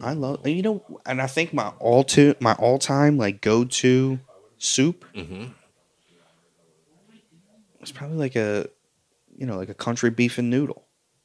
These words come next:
Speaker 1: Like a
Speaker 2: Country
Speaker 1: stew.
Speaker 2: beef and noodle.
Speaker 1: You know what I mean?
Speaker 2: Yeah.
Speaker 1: Like country beef, maybe, like, an egg noodle and
Speaker 2: They
Speaker 1: some
Speaker 2: do call
Speaker 1: veggies
Speaker 2: you
Speaker 1: in
Speaker 2: Big
Speaker 1: it.
Speaker 2: Stew, dude. People have been known to call you
Speaker 1: They do
Speaker 2: that.
Speaker 1: call me
Speaker 2: Yeah,
Speaker 1: that. It bu-, that name has been known to circulate, to buzz around.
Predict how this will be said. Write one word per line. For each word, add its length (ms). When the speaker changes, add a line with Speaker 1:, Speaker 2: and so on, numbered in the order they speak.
Speaker 1:
Like 160
a 40
Speaker 2:
Country 180
Speaker 1:
stew. 200
Speaker 2:
beef 220
and 140
noodle. 160
Speaker 1:
You 100
know 100
what 100
I 40
mean? 180
Speaker 2:
Yeah. 60
Speaker 1:
Like 160
country 320
beef, 400
maybe, 200
like, 140
an 100
egg 200
noodle 440
and 80
Speaker 2:
They 80
Speaker 1:
some 120
Speaker 2:
do 160
call 160
Speaker 1:
veggies 40
Speaker 2:
you 60
Speaker 1:
in 60
Speaker 2:
Big 160
Speaker 1:
it. 60
Speaker 2:
Stew, 460
dude. 300
People 260
have 200
been 140
known 200
to 80
call 240
you 80
Speaker 1:
They 100
do 160
Speaker 2:
that. 80
Speaker 1:
call 120
me 120
Speaker 2:
Yeah, 140
Speaker 1:
that. 120
It 40
bu-, 200
that 160
name 200
has 280
been 440
known 300
to 120
circulate, 720
to 80
buzz 260
around. 480